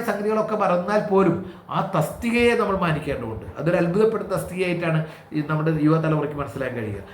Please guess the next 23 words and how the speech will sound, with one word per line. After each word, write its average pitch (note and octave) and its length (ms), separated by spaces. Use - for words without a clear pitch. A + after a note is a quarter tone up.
ആ D3 40
യുവതലമുറ G3+ 540
കൃത്യമായിട്ടും F#3 560
അത് F3+ 160
ഉൾക്കൊള്ളേണ്ടതാണ്. C#3 580
ഒരു, B2+ 120
ഒരു A2+ 100
അധികാര C#3+ 280
സ്ഥാനത്ത് F3 380
എങ്ങനെ F3+ 220
എത്തിപ്പെട്ടു F#3 440
എന്നുള്ളതല്ല, E3+ 380
അദ്ദേഹം, G3 300
അദ്ദേഹത്തിൻ്റെ F#3+ 460
ജീവിതം, G3 380
അദ്ദേഹം C#3+ 220
ഏത് D3+ 100
രീതിയിലുള്ള D#3+ 300
ജീവിതമാണ് D#3 380
പുലർത്തിയത് D#3 480
എന്ന C#3+ 100
കാര്യമാണ് C#3+ 420
അടിസ്ഥാനപരമായി C#3 600